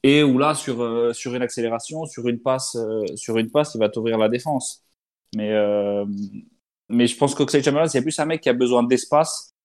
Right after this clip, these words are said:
et de, et d'engagement dans le jeu. Donc c'est sûr, sur un te-, sur un tempo bas, euh, contre une défense regroupée, je pense pas qu'il, je pense pas qu'il soit à l'aise.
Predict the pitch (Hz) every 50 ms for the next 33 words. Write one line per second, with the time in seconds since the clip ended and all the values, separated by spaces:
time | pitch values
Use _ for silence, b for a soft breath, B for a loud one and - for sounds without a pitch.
0 | _ _ _ _ _ - 135 139 135 131 135 131 127 123 123 120 120 120 120 117
1 | 117 117 113 113 117 117 117 110 - _ _ _ _ _ _ _ _ _ - -
2 | - 127 113 110 131 131 127 135 131 123 135 139 135 131 131 127 127 123 123 131
3 | 127 - _ _ _ _ _ 110 110 117 - 117 131 156 143 - - 120 120 120
4 | 117 - 123 - - - 127 117 117 117 120 - 139 127 127 120 - 131 123 123
5 | 135 143 143 143 143 143 B B B B _ _ _ _ _ - 107 107 107 110
6 | - - 139 139 131 - 139 127 123 127 120 - - - - - 120 113 120 120
7 | - 156 147 143 - 123 110 - - - 143 139 - - 127 120 113 113 - -
8 | 117 - - 135 127 - - - - 123 117 117 127 135 147 139 127 113 -